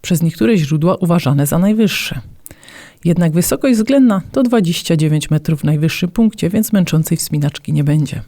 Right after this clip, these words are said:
Przy samym wejściu możemy zapoznać się z tablicami informacyjnymi.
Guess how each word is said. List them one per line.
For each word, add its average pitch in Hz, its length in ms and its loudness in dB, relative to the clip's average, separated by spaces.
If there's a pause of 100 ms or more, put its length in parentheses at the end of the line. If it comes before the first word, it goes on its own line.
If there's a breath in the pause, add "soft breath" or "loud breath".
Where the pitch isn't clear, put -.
(640 loud breath)
Przy - 120 -6
samym 214 380 2
wejściu 151 340 -2
możemy 220 300 2
zapoznać 190 500 0
się 180 80 0
z - 60 -6
tablicami 156 580 0
informacyjnymi. 151 840 -2